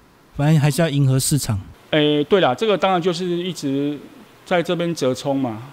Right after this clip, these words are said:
Speaker 2: 市场是一个流行啊，但是当然你也想要在这市场中做出属于你，你的味道嘛，所以你还是会有一些自己的想法在里面，哎，比较跟市场比较不一样。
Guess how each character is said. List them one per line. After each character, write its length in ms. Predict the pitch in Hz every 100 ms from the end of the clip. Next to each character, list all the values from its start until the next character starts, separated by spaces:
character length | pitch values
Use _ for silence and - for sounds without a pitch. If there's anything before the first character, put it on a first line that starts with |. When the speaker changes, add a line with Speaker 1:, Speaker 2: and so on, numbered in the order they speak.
| - -
Speaker 2:
市 180 | - 254
场 220 | 170 143
是 160 | - -
一 100 | 139
个 140 | 160
流 240 | 135 113 127
行 300 | - 107 117
啊， 120 | 113
但 120 | 160
是 380 | 156 170 156 143 - - - -
当 120 | - 180
然 100 | 160
你 80 |
也 60 | 165
想 160 | 143 123
要 100 | 143
在 140 | 165
这 100 | 160
市 160 | - 139
场 160 | 117
中 280 | 123 139 143 - - - - - -
做 160 | - 165
出 200 | - 156
属 220 | - 113
于 60 | 117
你， 340 | 113 107 107 -
你 200 | 120 107
的 80 | 117
味 140 | 131
道 220 | 113 127
嘛， 140 | 95 107 113
所 180 | - 131
以 160 | 135 123
你 160 | 113
还 80 | 110
是 340 | 120 139 131 127 -
会 140 | 180 151
有 100 | 123
一 40 |
些 240 | - 147
自 240 | 143 - 147
己 140 | -
的 100 | 107
想 260 | 107 110 120
法 220 | 113 95
在 160 | 131 120
里 100 | 92
面， 300 | 95 110 113 - -
哎， 160 | 92 101 - -
比 60 | -
较 80 | 120
跟 140 | 131
市 140 | 127 131
场 180 | 104 95
比 80 |
较 100 | 95
不 200 | 107 120
一 100 | 98
样。 140 | 104